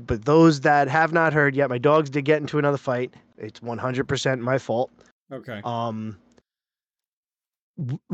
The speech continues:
Speaker 1: we've, after the first fight, we were, we kept them separate for,
Speaker 2: Okay.
Speaker 1: for about a, for about a week. We, they were separated. Um, we slowly integrated them back together, you know, like,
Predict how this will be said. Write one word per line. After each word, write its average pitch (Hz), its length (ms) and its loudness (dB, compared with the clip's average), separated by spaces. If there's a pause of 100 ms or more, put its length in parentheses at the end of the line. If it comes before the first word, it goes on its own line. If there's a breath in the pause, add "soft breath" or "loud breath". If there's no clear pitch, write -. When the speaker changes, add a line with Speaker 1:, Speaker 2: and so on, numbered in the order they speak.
(200)
Speaker 1:
we've, 170 440 4 (320)
after 180 300 0
the 214 80 4
first 185 340 2
fight, 156 300 0
we 165 120 0
were, 156 140 0
we 147 160 -8
kept 175 220 -2
them 156 240 -2
separate 104 420 -4 (600)
for, 143 200 0
Speaker 2:
Okay. 127 200 -2
Speaker 1:
for 165 120 2
about 151 340 2
a, 156 80 0
for - 120 -4
about 175 200 2
a 208 40 4
week. 165 540 -2 (160)
We, 143 160 -6
they 147 200 -6
were 135 100 -4
separated. - 640 -12 (640 loud breath)
Um, 117 500 -4 (260)
we 139 100 -2
slowly 160 460 4
integrated 151 520 -2
them 131 100 -6
back 131 240 0
together, 170 680 2
you 135 120 -6
know, 123 360 -4
like, 120 280 -10